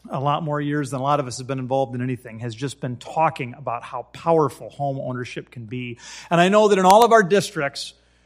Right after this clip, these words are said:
we hear about how housing is a problem. But gang, in Indian country, it is different. It's much worse. It is much more dire. And in Miz Vogel's testimony, she talks about how many families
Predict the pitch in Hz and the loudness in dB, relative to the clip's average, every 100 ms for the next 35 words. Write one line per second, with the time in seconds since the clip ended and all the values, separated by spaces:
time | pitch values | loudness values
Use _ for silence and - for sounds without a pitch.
0 | _ - 165 165 - 185 185 185 160 160 | _ -6 -4 -4 -4 0 2 2 2 2
1 | 160 135 151 151 151 156 165 165 165 143 | 2 2 0 2 0 2 2 2 -2 -6
2 | 139 - 156 151 135 120 139 147 165 165 | -8 -2 0 0 -4 -10 -8 -4 -4 -6
3 | 160 156 170 175 165 - 165 - 170 170 | -6 -6 -4 -4 -4 -6 -8 -4 -4 -4
4 | - 165 170 - 175 170 170 156 - - | -2 -2 -2 -4 0 4 2 0 -6 -16
5 | _ 139 160 - 131 - 147 151 147 151 | _ -4 -4 -4 -10 -8 -10 -8 -8 -2
6 | 156 156 - 120 113 113 - - 175 165 | 0 0 -4 -12 -12 -12 -10 -2 2 2
7 | 147 170 175 180 175 151 131 120 113 104 | 0 -4 0 0 0 -10 -10 -10 -14 -16
8 | 131 _ _ _ _ _ _ _ _ - | -18 _ _ _ _ _ _ _ _ -4
9 | 165 160 180 156 165 170 156 - 170 - | -2 0 0 0 0 0 -2 -2 -2 -2
10 | 165 165 - 247 185 262 277 - - _ | -4 -4 -6 -10 -4 -4 -4 -10 -18 _
11 | _ _ _ 165 170 165 - 190 226 202 | _ _ _ 2 4 4 0 -2 0 2
12 | 202 214 - 180 196 220 135 123 | 0 -2 -2 -2 -2 -2 -6 -10